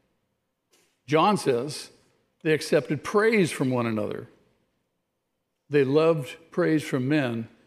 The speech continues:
more than praise from God. Prideful ambition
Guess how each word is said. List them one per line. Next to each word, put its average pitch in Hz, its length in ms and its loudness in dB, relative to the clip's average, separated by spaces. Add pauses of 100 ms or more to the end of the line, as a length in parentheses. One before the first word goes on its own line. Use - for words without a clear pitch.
(200)
more 139 680 0 (260)
than 117 140 -4
praise 113 540 -2
from 110 240 -12
God. 101 400 -8 (1600)
Prideful 202 480 0
ambition 160 720 2